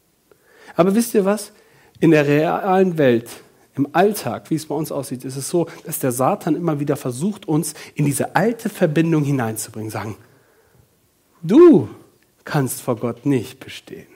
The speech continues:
Und wisst ihr, was wir machen? Wir lassen uns immer wieder in diese alte Verbindung hineinziehen.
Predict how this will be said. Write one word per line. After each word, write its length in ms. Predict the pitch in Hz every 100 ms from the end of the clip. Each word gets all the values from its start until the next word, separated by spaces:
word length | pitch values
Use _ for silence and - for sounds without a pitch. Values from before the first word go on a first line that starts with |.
| _ _ _ _ _ _ _ _ _ _ _ _ _
Und 100 | -
wisst 160 | 135 147
ihr, 80 | 165
was 140 | 156
wir 80 | 151
machen? 340 | 120 120 147 - _ _ _ _ _
Wir 120 | -
lassen 320 | 110 131 -
uns 120 | 135 -
immer 260 | 160 151
wieder 160 | 135 131
in 60 | 131
diese 200 | 123 123
alte 260 | 135 139
Verbindung 400 | - 123 120 120
hineinziehen. 560 | 127 120 107 92 -